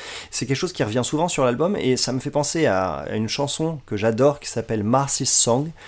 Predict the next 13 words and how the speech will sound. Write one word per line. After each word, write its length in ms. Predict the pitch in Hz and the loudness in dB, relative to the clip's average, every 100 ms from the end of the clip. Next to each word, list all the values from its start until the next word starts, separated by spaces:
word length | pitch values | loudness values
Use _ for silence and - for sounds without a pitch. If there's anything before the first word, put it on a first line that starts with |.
| - - | -18 -16
qui 80 | - | -6
est 20 | |
un 60 | 117 | 0
morceau 260 | 110 - 110 | 0 0 -4
qui 60 | |
est 20 | |
pas 140 | - 131 | -4 -4
très 180 | - 147 | -4 2
connu, 340 | 139 113 123 - - - - - | 4 6 2 -4 -18 -18 -18 -4
euh, 300 | 107 107 98 | 2 2 2
d'un 360 | 101 104 98 92 | 2 2 2 0
bluesman 480 | 104 117 131 139 135 | -2 0 4 4 4
un, 240 | 104 | 2